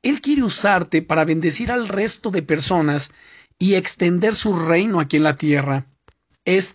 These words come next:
tiempo de darlo todo por Él y de salir de tu zona de confort con valentía. Te invito a que inviertas unos minutos a pensar y a orar en voz alta con el Señor mientras le pides que te dé discernimiento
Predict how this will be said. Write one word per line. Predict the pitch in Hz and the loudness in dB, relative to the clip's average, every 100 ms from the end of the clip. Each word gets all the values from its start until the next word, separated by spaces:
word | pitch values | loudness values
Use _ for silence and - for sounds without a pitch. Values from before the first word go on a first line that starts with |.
| - | -6
tiempo | 202 226 233 - 202 | -4 -2 -2 -4 0
de | 170 | 0
darlo | 170 170 170 | 2 0 0
todo | 139 160 156 | -2 -2 0
por | 147 143 | 0 0
Él | 131 135 _ _ _ _ _ | 0 -4 _ _ _ _ _
y | - | -4
de | 277 277 | 0 0
salir | 254 196 196 | 0 0 0
de | 190 180 | -2 -2
tu | 175 | -2
zona | 165 165 | 0 2
de | 160 | 2
confort | 147 147 139 180 175 - | 2 -2 0 2 0 0
con | 151 143 | -2 0
valentía. | 139 143 139 143 139 131 - _ _ _ _ _ _ _ _ _ _ _ | 2 0 0 0 2 0 -6 _ _ _ _ _ _ _ _ _ _ _
Te | 185 | 2
invito | 190 196 262 147 160 160 196 - | 2 2 0 2 2 2 0 -6
a | 175 | -6
que | 214 | -4
inviertas | 220 254 254 254 254 | -2 -4 -2 -2 0
unos | 226 208 | 0 0
minutos | 185 175 185 185 175 | 0 0 0 -2 -2
a | 143 | 0
pensar | 143 139 160 139 - - _ - - - | 0 2 2 2 -2 -14 _ -20 -20 -4
y | 180 | 2
a | 180 | 4
orar | 175 202 240 | 4 2 0
en | 233 | -2
voz | 214 208 185 | -2 -2 -2
alta | 185 175 | -4 -4
con | 147 | 0
el | 151 | 0
Señor | 139 156 165 151 175 _ _ _ _ | 0 2 2 0 -4 _ _ _ _
mientras | 214 233 240 214 | -2 0 2 0
le | |
pides | - 269 302 - | 0 0 0 0
que | 175 | -2
te | 160 | 0
dé | 202 | 0
discernimiento | 214 202 - 147 156 156 165 165 151 175 - | 0 0 0 0 2 2 2 2 2 0 -4